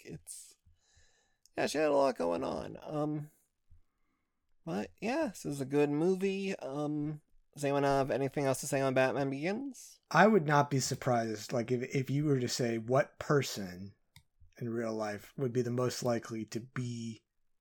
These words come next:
Speaker 2: to, to try to be a Batman figure,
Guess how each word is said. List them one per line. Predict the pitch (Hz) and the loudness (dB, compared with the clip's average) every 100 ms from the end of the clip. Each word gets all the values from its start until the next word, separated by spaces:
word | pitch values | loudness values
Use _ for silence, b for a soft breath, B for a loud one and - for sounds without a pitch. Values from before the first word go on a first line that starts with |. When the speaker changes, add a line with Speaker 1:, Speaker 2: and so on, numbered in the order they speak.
| _ | _
Speaker 2:
to, | 127 - - | -8 -8 -8
to | 131 - _ | -8 -8 _
try | - 123 | 2 2
to | 120 | 2
be | 107 120 117 | -4 -6 -6
a | 110 | -4
Batman | 113 110 117 110 101 98 98 | -2 -2 -4 -6 -6 -10 -10
figure, | - 104 101 87 85 | -8 -8 -8 -10 -12